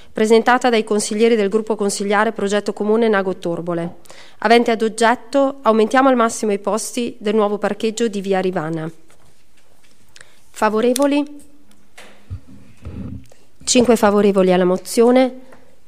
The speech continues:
Contrari? Minoranza, certo. Contrari? Otto contrari della maggioranza, astenuti, un astenuto della maggioranza.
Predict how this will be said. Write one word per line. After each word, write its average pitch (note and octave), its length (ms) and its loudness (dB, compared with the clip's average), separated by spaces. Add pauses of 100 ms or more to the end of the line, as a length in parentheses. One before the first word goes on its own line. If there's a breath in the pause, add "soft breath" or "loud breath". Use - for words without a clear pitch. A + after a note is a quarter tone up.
(100)
Contrari? A#3+ 720 2 (1200)
Minoranza, F3+ 680 4
certo. - 360 -12 (1040)
Contrari? G#3+ 520 0 (2500 soft breath)
Otto A#3+ 320 4
contrari G#3+ 640 6
della F#3+ 200 4
maggioranza, G#3+ 880 2
astenuti, B3 960 0
un G#3+ 160 4
astenuto F3+ 680 0 (800)
della F3+ 220 0
maggioranza. E3 600 -4